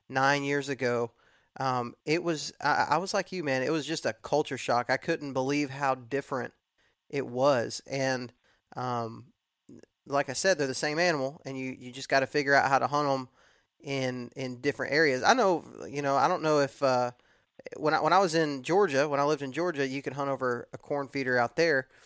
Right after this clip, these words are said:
and a lot of times the deer just didn't even care about the corn. Like, it was kind of a, "Eh, it's there," but they're, they're not coming to it. Maybe the does will come to it. The bucks will hit it at night.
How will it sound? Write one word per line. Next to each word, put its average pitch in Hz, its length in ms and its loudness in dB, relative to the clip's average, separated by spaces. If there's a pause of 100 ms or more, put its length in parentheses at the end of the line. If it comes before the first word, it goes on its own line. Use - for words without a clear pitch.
(220)
and 143 80 -4
a 156 40 2
lot 185 160 4
of 175 60 -14
times 143 240 2
the 127 40 -6
deer 143 200 -2
just 120 180 -10
didn't 127 180 -4
even 107 120 -12
care 127 220 -4
about 110 200 -6
the - 60 -20
corn. - 300 -16 (180)
Like, 123 300 -4
it 131 180 -4
was 127 140 -6
kind 135 220 0
of 120 100 -6
a, 113 180 -4 (500)
"Eh, 127 220 0 (380)
it's 135 180 -8
there," 127 320 2
but 123 320 0
they're, 127 360 -2
they're 135 180 -2
not 131 220 0
coming 127 280 -6
to 127 200 -4
it. 110 100 -2
Maybe 139 260 -2
the 127 100 -6
does 123 320 -2
will 123 80 -6
come 123 220 -8
to 123 180 -4
it. 120 140 -4 (460)
The 127 100 -10
bucks 123 300 0
will 123 80 -4
hit 127 140 -2
it 123 80 -4
at 120 120 -8
night. 131 380 0